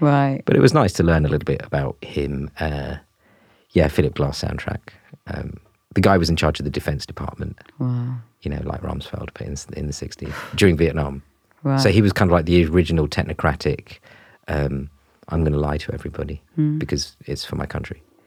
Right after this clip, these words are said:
Speaker 1: Um, I'm reading, uh, Secret Affairs at the moment. I'm, I'm, I've slept on it, but I am, uh, well into it now, by Mark Curtis, which is to do with Britain's collusion with radical Islam. But yeah, all to do with the ways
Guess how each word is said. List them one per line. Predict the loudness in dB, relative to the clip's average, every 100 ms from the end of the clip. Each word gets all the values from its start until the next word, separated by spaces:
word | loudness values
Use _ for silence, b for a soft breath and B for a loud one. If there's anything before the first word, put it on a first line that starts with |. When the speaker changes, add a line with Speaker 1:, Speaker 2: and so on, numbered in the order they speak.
| b 0
Speaker 1:
Um, | 4 4 0 _ -2
I'm | 4 6
reading, | 6 4 0 2
uh, | 0 -4
Secret | 0 2 2
Affairs | -2 2 2
at | 2
the | 2
moment. | 4 4 2
I'm, | 2 0 -2 -6
I'm, | -2 -2 -4 -12
I've | -8
slept | 0 0 2
on | 0
it, | 0 -4 B B B B -2
but | 0 0 0
I | 4
am, | 6 8 6 4 0 -2
uh, | 2 4 2 0
well | 0 4 6
into | 4 2
it | 0
now, | 4 4 2 2
by | 2
Mark | 4 2 2
Curtis, | 0 2 0 -2
which | -6 -8
is | -8
to |
do | -4 -2 0
with | -2
Britain's | -2 -2 -2
collusion | 0 0 2 0 0
with | 2 -2 -4
radical | -4 -2 -2
Islam. | -2 0 2 0 -2 -2
But | -2 2
yeah, | 2 2 0 B B B B
all | 0
to | 2
do | 4 6
with | 4 2
the | 4 4 4 2 -2 -12 -6
ways | 4 6 8 6 2